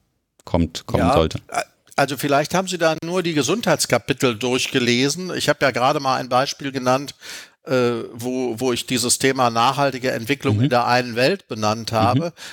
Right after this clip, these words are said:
Speaker 2: Das finden Sie nicht bei Gesundheit, ne, sondern
Speaker 1: Mhm.
Speaker 2: das finden Sie bei, bei Außenpolitik und, äh, globaler Zusammenarbeit und Entwicklungszusammenarbeit.
Speaker 1: Mhm.
Speaker 2: Es ist aber natürlich trotzdem prägend, finde ich, für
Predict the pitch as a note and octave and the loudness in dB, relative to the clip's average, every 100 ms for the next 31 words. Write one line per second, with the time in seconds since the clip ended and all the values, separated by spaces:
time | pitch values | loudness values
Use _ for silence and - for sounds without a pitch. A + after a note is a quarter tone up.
0 | - C#3 B2+ - G3 F3 E3 F3+ - D#3+ | -2 0 2 0 0 0 0 0 0 0
1 | D3 C3+ D#3+ F#3 A#2 G2 F#2 A#2 C#3 G2+ | 0 -2 -4 -2 2 2 0 -4 -2 0
2 | A2+ A#2+ A#2+ - D#3 D#3 C3 B2+ A#2+ A#2 | 2 2 0 0 0 0 0 2 2 0
3 | - - - - A2+ A#2+ D3 F3 D3+ D3+ | -6 -18 -10 0 2 2 -2 -2 -2 0
4 | C#3+ - D#3 - C3 B2+ - C3+ B2 A2+ | 0 0 -2 -2 -8 -6 -6 -2 0 0
5 | A#2+ G#2 A#2+ C3 B2+ - A2 A#2 C#3 C#3+ | -2 2 2 2 0 -2 -2 0 0 0
6 | C3+ C3 C3 B2 - - G#2 F#3 D3 A2+ | 0 2 0 0 -8 -6 0 0 0 -2
7 | - G#2+ F#2+ B2+ F3+ G2+ G#2 G#2 D3 F3+ | -4 0 2 2 2 0 2 2 0 -4
8 | - - - - - C#3 - - D#3 C#3 | -12 -16 -16 -12 -2 0 2 2 2 2
9 | C3 D3+ C#3 - D3+ F3+ - D3 A#2 - | 0 0 -4 -2 0 0 0 -2 -2 -2
10 | B2+ C#3+ F#3+ D3 A2 - - C3 B2 A#2 | 2 2 0 -4 -12 -10 -2 0 0 -2
11 | - C3 B2 A2+ | -2 0 2 0